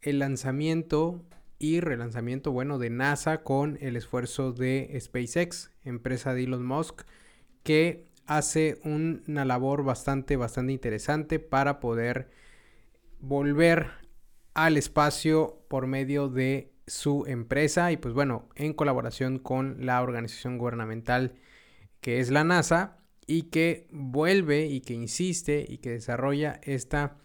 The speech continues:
empresa para lograrlo en un tiempo récord.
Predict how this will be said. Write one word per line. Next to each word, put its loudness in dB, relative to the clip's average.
empresa -2
para 0
lograrlo -4
en -4
un -4
tiempo -4
récord. -8